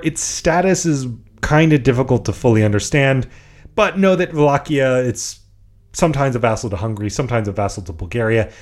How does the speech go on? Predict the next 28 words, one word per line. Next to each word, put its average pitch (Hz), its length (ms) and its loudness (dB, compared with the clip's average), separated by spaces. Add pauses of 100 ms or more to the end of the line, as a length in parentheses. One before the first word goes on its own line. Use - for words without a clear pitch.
(100)
but 269 120 0
overall 185 300 4
it's 165 100 -4
becoming 139 360 -4
a 113 40 -2
bit 104 180 -4
more 107 180 -2
independent, 120 600 -4 (240)
and 131 80 -2
it 120 80 0
has 104 280 0
its 107 140 -6
own 90 200 -4
leaders. 85 420 -10 (1600)
Another 190 300 4
reason 117 520 -2 (260)
the 127 80 -8
Golden 127 280 2
Horde 101 300 0
wasn't 110 260 -2
really 95 160 -4
involved 123 500 0
in 123 200 -6
Bulgarian 95 440 -4
affairs 170 520 -2
at 120 120 -8
this 123 120 0
time 127 260 -2